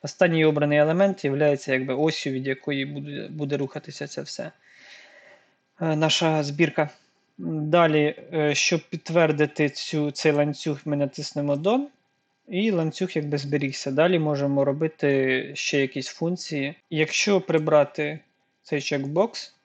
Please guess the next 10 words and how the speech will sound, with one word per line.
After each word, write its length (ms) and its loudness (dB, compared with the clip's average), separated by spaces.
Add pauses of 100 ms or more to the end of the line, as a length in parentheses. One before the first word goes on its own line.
(360)
і 160 -2
так 240 -2
само, 760 2
ну, 220 0
чи 180 0
обрати 600 4
рамкою, 480 2
чи 160 -4
Ctrl-A, 680 0 (1500)
м, 460 -4